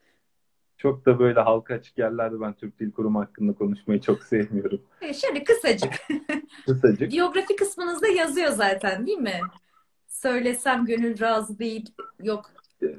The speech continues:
Speaker 2: Türk Dil Kurumu
Speaker 1: Sultan,
Speaker 2: razı değil." Öyle
Speaker 1: evet.
Speaker 2: bir şey vardı. <laughs>
Speaker 1: Yani, e, yani Türk Dil Kurumu Başkanı Gürel Hoca, Gürel Gülsevin çok sevdiğim bir hocamdır.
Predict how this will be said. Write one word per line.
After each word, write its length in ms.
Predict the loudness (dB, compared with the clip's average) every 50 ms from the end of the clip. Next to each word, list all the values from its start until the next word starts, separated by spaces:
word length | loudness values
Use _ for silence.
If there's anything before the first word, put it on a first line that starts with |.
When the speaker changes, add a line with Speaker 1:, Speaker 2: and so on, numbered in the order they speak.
| -12 -12
Speaker 2:
Türk 260 | -8 -8 -8 -6 -6
Dil 140 | -6 -6 -6
Kurumu 240 | -4 -4 0 2 4
Speaker 1:
Sultan, 320 | 4 6 8 8 8 8
Speaker 2:
razı 80 | 8 6
değil." 200 | 4 0 -2 -2
Öyle 160 | 0 2 4
Speaker 1:
evet. 120 | 4 4 4
Speaker 2:
bir 40 | 2
şey 200 | 2 0 -2 -2
vardı. 380 | -2 -2 -2 -2 -2 -4 -8 -8 -6 -6
<laughs> 140 | -6 -4 -2
Speaker 1:
Yani, 200 | -2 -2 -2 -2 -4 -8 _ _ _ _ _ _ _ _ _ _ _ _ _ _ _ _ _ -6
e, 280 | -2 0 0 0 0 -2 -2
yani 220 | -2 -2 -2 -2 -4
Türk 260 | -6 -8 -8 _ -10
Dil 140 | -14 -10 -6
Kurumu 460 | -6 -6 -4 -4 -4 -4 -6 -6 -10 _ _ _ _ _ _ _ _ _ _ _ _ _ _ _ _ _ _ _ _ _ _ _ -14
Başkanı 720 | -4 2 4 4 4 4 0 -2 0 2 2 2 2 -2 -4 -8 -14
Gürel 380 | -12 -8 -2 2 4 4 4
Hoca, 300 | 2 -2 -6 -6 -8 -8
Gürel 340 | -8 -4 -2 0 0 0 0 -2
Gülsevin 440 | -4 -8 -8 -6 -4 -4 -4 -4 -6
çok 220 | -8 -8 -10 -8
sevdiğim 400 | _ -4 -4 -2 -2 -2 -2 -2
bir 60 | -2 -2
hocamdır. 640 | -4 -4 -2 -4 -4 -4 -4 -6 -8 -8 -10 -16